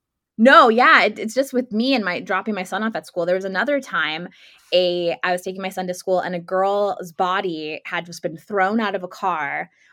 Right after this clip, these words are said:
onto a bridge, which when you're on a bridge and that's your only way of getting home,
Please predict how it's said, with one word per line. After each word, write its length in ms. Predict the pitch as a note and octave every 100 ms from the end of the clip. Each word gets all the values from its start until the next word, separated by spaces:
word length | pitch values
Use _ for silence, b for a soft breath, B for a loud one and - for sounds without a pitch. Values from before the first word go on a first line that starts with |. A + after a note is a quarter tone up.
| _ F#3+
onto 540 | G#3 A3+ A#3+ B3 A3+ -
a 80 | F3
bridge, 720 | F#3 F#3+ F3+ F#2 - - -
which 340 | A3 A3 A3 -
when 280 | A3+ B3+
you're 160 | C4+ D#4+
on 100 | E4
a 80 | G3
bridge 720 | D3 D3+ F3 F#4 G4 - -
and 80 | -
that's 220 | G#3 A3
your 80 | - -
only 260 | B3+ C#4
way 160 | E4 F4
of 100 | F#4
getting 240 | F#4+ F#4+ G4 G4
home, 220 | G4+